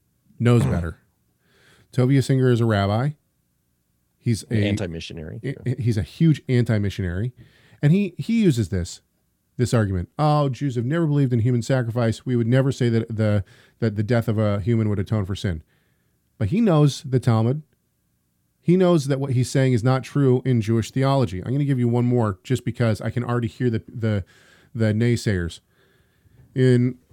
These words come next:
Speaker 1: uh, the Babylonian Talmud, Shabbat thirty-three B, it says, "The Gemara answers, 'There it must be understood, in accordance with the, the statement of Rabbi Gurion,'"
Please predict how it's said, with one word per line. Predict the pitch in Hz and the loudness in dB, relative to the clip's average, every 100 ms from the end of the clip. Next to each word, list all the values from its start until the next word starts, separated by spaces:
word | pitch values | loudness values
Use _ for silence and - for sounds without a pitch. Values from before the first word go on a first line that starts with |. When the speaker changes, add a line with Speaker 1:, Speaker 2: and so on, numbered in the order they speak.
| _ | _
Speaker 1:
uh, | 131 123 117 | -4 -2 -2
the | 113 | 0
Babylonian | 117 135 131 131 127 127 | 2 4 4 2 2 2
Talmud, | 113 123 120 | 2 0 0
Shabbat | 110 110 113 | -2 -2 -2
thirty-three | 117 107 - 117 | 0 -2 0 0
B, | 117 | 2
it | 113 | 2
says, | 107 107 | 2 0
"The | 110 | 0
Gemara | 117 123 135 139 | 2 2 2 0
answers, | 143 127 117 104 | 2 0 0 -4
'There | 92 127 | 0 0
it | 139 135 | 0 -2
must | 135 135 127 | -2 -2 0
be | 135 135 | 0 0
understood, | 127 131 127 - 120 95 - | 0 -2 -2 0 0 0 -4
in | 123 | -4
accordance | 120 - 139 135 - | -2 -2 0 -2 -2
with | 123 110 | -4 -4
the, | 127 | -6
the | 123 117 | -4 -4
statement | - 127 123 120 | 0 0 0 -2
of | 110 | -2
Rabbi | 120 120 113 | 0 2 2
Gurion,'" | 107 123 127 110 101 120 | 2 2 4 2 0 -4